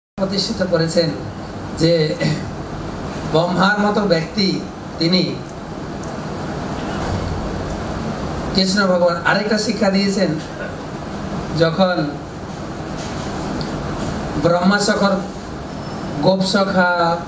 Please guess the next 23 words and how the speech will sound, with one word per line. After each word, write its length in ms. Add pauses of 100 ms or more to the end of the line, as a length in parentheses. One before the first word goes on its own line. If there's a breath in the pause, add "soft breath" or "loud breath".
(720)
গোপ 280
বালকদের 440
হরণ 300 (100)
করে 180
নিয়ে 240
চলে 220
গেলেন, 220 (2000)
বৎস, 300
বাছুর, 680 (320)
গোপ 260
সখা 220
সব 180
হরণ 300
করে 160
নিয়ে 260
চলে 200
গেলেন। 180 (1160)
কৃষ্ণ 360
বললেন, 280 (100)
"প্রতিদিন 360 (120)
খেলা 220
করতে 300
যাই, 340